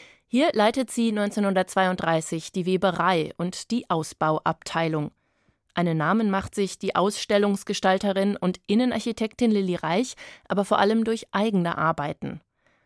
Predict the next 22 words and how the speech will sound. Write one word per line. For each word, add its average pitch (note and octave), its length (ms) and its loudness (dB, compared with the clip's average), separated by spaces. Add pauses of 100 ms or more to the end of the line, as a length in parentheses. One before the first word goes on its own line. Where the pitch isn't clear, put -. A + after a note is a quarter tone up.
(160)
Und F#3 100 -4
das G#3+ 140 2
schon, A#3+ 260 4
bevor F#3+ 340 2
sie C4 140 2
mit A#3+ 140 2
dem A3+ 100 0
Architekten A3+ 680 0
Ludwig G#3 500 -2
Mies G3 340 4
van F#3 160 0
der G3 140 2
Rohe G3+ 320 4
zusammenarbeitet. D#3+ 1120 -2 (640)
Grit G3 240 0
Weber, F#3+ 400 2
stellvertretende G3+ 840 0
Direktorin G3 720 0
und F#3 260 -4
Kuratorin G#3+ 760 2
des A3 140 -4
Museums G3 480 2